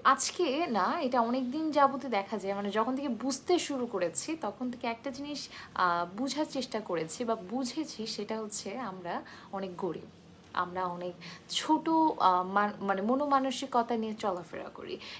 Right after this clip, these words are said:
কেন কথাটা আজকে বললাম? কারণ এই যে ঈদের এই টাইমটাতে অনেক সময় আমরা রাস্তাঘাটে চলাফেরা করলে, আহ, আমাদের রিক্সা লাগছে, সিএনজি লাগছে, আপনারা খুব খেয়াল করে দেখবেন, বাংলাদেশে এটা হয়ই যে আমাদের, আহ, রিক্সা ভাড়া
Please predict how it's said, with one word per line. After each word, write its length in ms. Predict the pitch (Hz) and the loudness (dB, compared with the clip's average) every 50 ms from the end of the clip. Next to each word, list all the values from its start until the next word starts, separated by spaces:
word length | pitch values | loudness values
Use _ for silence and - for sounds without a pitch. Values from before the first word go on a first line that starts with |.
| - | -2
কেন 220 | - 320 330 339 359 | 2 2 2 2 4
কথাটা 360 | 349 330 311 302 - 277 254 | 2 2 2 2 0 0 0
আজকে 260 | 233 226 - - 226 | 0 -2 -4 -4 -4
বললাম? 540 | 208 - 185 175 160 170 196 247 349 392 370 - | -4 -2 -4 -4 -4 -4 -4 -4 -4 -6 -6 -2
কারণ 200 | 277 226 208 214 | -2 -2 -2 -2
এই 120 | 220 214 | -2 -4
যে 180 | 214 - - - - | -4 -4 -6 -6 -4
ঈদের 380 | 247 262 247 302 320 320 302 | -4 -2 0 0 0 0 0
এই 120 | 254 240 233 | 0 -2 -2
টাইমটাতে 580 | - 208 185 180 180 175 175 - 180 180 - | -2 -4 -4 -4 -6 -8 -6 -8 -6 -4 -2
অনেক 220 | 247 233 196 196 202 | -2 -4 -4 -6 -8
সময় 200 | - 220 208 208 | -6 -6 -4 -4
আমরা 180 | 202 202 208 | -2 -2 -2
রাস্তাঘাটে 500 | 196 180 180 - - 214 208 - 202 214 | -2 -2 -4 -6 -8 -10 -8 -8 -8 -8
চলাফেরা 560 | 214 - 233 233 233 240 247 240 - 240 233 | -6 -2 0 0 2 0 0 -2 -4 -4 -4
করলে, 480 | 226 226 208 175 165 165 170 - - 320 | -4 -4 -4 -6 -4 -6 -6 -8 -8 -10
আহ, 440 | - - - - - - - - - - | -10 -12 -14 -12 -12 -12 -4 0 2 2
আমাদের 220 | 247 247 247 262 254 | 2 2 2 0 0
রিক্সা 280 | 240 220 - - 240 | 0 0 0 0 2
লাগছে, 300 | 226 214 208 - - 233 | 2 2 0 -2 -2 -4
সিএনজি 420 | 220 - - 185 190 185 185 202 202 | -2 -4 -6 -8 -8 -6 -4 -2 -2
লাগছে, 340 | 185 175 175 - - - 285 | -2 -4 -6 -6 -4 -2 -2
আপনারা 280 | 277 277 302 294 294 | -2 -2 -2 -4 -2
খুব 140 | - 359 359 - | -2 -4 -4 -4
খেয়াল 240 | - - 330 320 311 | -2 0 0 0 0
করে 200 | 311 311 302 302 | 0 -2 -2 0
দেখবেন, 380 | 254 269 233 180 208 240 262 240 | 0 -2 -2 -2 -2 -2 0 0
বাংলাদেশে 460 | 240 240 247 254 254 240 247 - 269 | 0 0 0 -2 -4 -6 -6 -6 -4
এটা 120 | 254 269 | -4 -4
হয়ই 460 | 240 214 226 233 233 202 190 233 349 392 - | -2 0 0 0 0 0 -2 -4 -6 -6 -4
যে 200 | 240 - 226 214 | -4 -2 0 0
আমাদের, 400 | 208 202 202 208 208 233 233 226 - - - - - - | 0 -2 -2 -2 0 0 0 -2 -4 -8 -12 -10 -6 -2
আহ, 140 | - 196 196 | -2 0 0
রিক্সা 360 | 196 220 214 - - 277 262 | 0 -2 -4 -2 0 0 0
ভাড়া 460 | 240 247 247 202 190 226 320 381 339 | 2 2 0 2 2 0 0 -2 -2